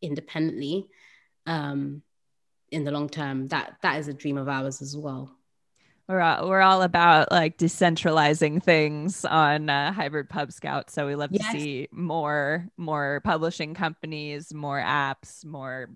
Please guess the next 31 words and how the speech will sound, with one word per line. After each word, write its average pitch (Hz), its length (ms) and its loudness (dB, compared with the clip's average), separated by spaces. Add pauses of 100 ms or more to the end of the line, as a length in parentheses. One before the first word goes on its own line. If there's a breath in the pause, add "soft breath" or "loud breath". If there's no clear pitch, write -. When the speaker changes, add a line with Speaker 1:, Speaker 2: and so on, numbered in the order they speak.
(140)
Speaker 2:
uh, 131 320 -10 (460)
places 160 420 -6
where 143 140 -4
people 143 300 -8
can 139 180 -14
go 131 480 -6
and, 131 500 -6
you 151 120 -4
know, 123 180 -4 (380)
places 156 360 -4
where 151 140 -4
the 135 100 -10
people 156 280 -6
who 151 100 -4
are 143 80 -4
doing 143 280 0
the 143 80 -6
actual 156 280 -2
business 156 380 -6
can 196 160 -4
thrive 196 360 -2
as 180 160 -4
well 165 400 0 (360 soft breath)
without 262 300 2
Speaker 1:
Yes. - 60 -4
Speaker 2:
being 180 240 0
beholden 160 600 -2
to, 156 400 0
uh, 147 380 2
other 151 360 -2
entities. 151 800 -4